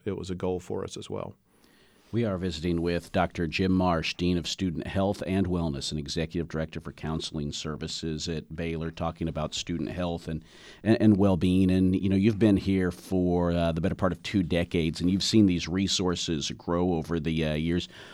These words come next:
Speaker 2: What, what trends are you seeing that may have been especially valuable? I think you just described one, but are there any other trends worth mentioning or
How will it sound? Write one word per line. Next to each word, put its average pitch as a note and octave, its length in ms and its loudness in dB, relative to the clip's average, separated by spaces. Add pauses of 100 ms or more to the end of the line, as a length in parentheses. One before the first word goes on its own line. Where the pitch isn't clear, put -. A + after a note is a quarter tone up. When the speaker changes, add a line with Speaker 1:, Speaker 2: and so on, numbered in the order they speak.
(160)
Speaker 2:
What, - 180 2
what - 200 2
trends A#2 360 8
are G2 60 4
you F2+ 160 2
seeing F#2+ 300 4
that F2 120 2
may F#2 180 4
have F2+ 100 2
been F#2 100 4
especially F2+ 480 2
valuable? E2+ 360 2
I E2+ 40 0
think G2+ 220 2
you F#2+ 60 2
just E2+ 160 -2
described F2+ 460 4
one, F#2 220 4
but F2+ 80 0
are F2 40 0
there G#2+ 120 6
any A#2 140 12
other F#2+ 160 10
trends G#2+ 360 4
worth F2+ 220 2
mentioning F#2+ 500 6
or D#2+ 160 2